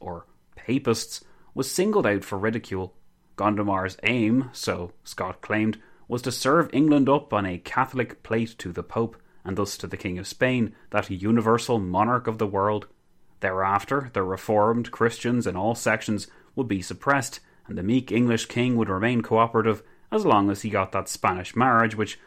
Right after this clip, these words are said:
Gondomar had promised. Scott's aims were to fire up Protestants and to enhance the reputation of the Puritans, just as Catholics and Spaniards were dragged down. It is difficult to say for certain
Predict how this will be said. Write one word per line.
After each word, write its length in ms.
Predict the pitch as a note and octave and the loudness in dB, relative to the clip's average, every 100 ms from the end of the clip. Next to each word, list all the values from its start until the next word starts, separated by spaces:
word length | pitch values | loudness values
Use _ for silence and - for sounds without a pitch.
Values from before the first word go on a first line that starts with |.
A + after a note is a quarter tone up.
| _ - | _ -2
Gondomar 600 | A#2+ F#2 F#2+ F#2 F#2 F#2 | 0 0 -2 -4 -4 -6
had 160 | F2+ | -10
promised. 440 | - A#2 C3 A#2+ - - _ _ _ _ _ _ _ _ _ _ _ _ - - | 0 2 2 -4 -12 -20 _ _ _ _ _ _ _ _ _ _ _ _ -20 -18
Scott's 400 | - G#3 B3 B2 | -2 -2 0 -2
aims 340 | G2 G2 G2 | -2 -6 -4
were 120 | G2+ | -2
to 180 | G2+ A2 | -2 -4
fire 420 | - G2+ A#2+ C3+ | -4 0 2 4
up 140 | B2+ - | 2 2
Protestants 560 | G#2+ G#2 - F#2+ - - _ - | 2 2 -2 -6 -6 -16 _ -6
and 80 | A2+ | -2
to 80 | |
enhance 380 | B2+ A2+ B2+ D#3 | -2 0 0 0
the 120 | - | 2
reputation 640 | D#3+ D#3 D#3 - F#2+ - G2 | 0 0 -2 -2 -4 -2 -6
of 100 | F#2+ | -6
the 60 | |
Puritans, 640 | B2+ - C3 D3 G2+ F2+ - _ _ - | -10 -2 0 0 0 -8 -10 _ _ -2
just 320 | A#2 B2 - | 0 0 -4
as 140 | F2 | -10
Catholics 580 | - - B2+ C3+ B2+ - | -4 0 0 0 -4 -4
and 140 | F2+ F2+ | -10 -10
Spaniards 560 | - B2+ B2 A2+ G#2 | 0 2 2 0 -2
were 80 | G2+ | -4
dragged 340 | F#2+ G2 F#2+ | -2 -2 -2
down. 340 | F#2 F#2+ F#2+ F#2 - _ _ _ - | -2 -2 -2 -6 -14 _ _ _ -4
It 100 | C#3 | 0
is 100 | C3 | 0
difficult 560 | B2+ D#3+ D#3+ G2 F#2 - | 0 -2 -2 -2 -4 -8
to 100 | G#2 | -8
say 240 | - G2 | -2 -2
for 120 | F#2 | -2
certain 460 | F2+ D3 D3+ C3 | -2 0 2 0